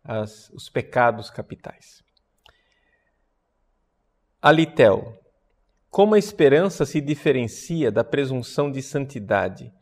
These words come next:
Como evitar cair nessa armadilha? Bom, como eu disse pra você, a esperança, é, ela tem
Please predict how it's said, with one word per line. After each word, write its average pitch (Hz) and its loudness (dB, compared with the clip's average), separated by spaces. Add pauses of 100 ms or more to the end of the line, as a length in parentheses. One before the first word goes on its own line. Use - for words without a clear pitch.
(240)
Como 147 -2
evitar 139 2
cair 127 0
nessa 123 -2
armadilha? 120 -6 (760)
Bom, 147 2
como 151 -4
eu 160 -2
disse 170 -6
pra 180 0
você, 151 -4
a - -6
esperança, 143 -2 (600)
é, 120 0
ela 127 4
tem 147 -2